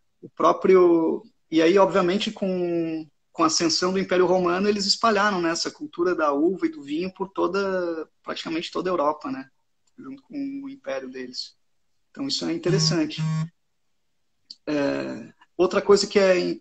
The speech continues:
que eu acho que é importante falar é que a viticultura italiana tem uma diversidade genética muito grande, né? Quando a gente lê,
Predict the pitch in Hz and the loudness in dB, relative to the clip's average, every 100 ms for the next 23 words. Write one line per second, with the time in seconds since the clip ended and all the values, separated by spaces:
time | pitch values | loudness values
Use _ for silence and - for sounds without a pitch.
0 | - 165 165 - 190 175 165 160 156 156 | -4 0 0 -2 -4 -4 -2 -2 -2 0
1 | 160 160 175 - 165 170 - 196 180 175 | -2 0 -2 0 2 2 0 -6 -2 -2
2 | 170 - _ _ _ _ _ _ - 143 | -4 -8 _ _ _ _ _ _ -6 -4
3 | 143 143 156 - 170 196 202 180 185 208 | -2 -2 -4 -6 -2 -2 2 2 2 0
4 | 208 190 175 175 - 175 165 175 185 - | -2 -2 0 -2 0 -2 0 0 -2 -2
5 | 170 196 165 160 151 135 139 - _ _ | -4 -4 0 2 2 0 -4 -10 _ _
6 | _ - 170 185 - 170 175 208 180 147 | _ -2 0 0 0 4 4 4 2 -4